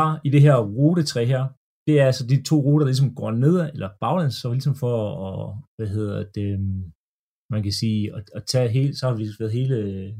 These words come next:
trætoppen igennem. Det er en comeback. Comebacken,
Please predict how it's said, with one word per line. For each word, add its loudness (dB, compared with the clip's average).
trætoppen -2
igennem. -2
Det 0
er 6
en -2
comeback. 4
Comebacken, 4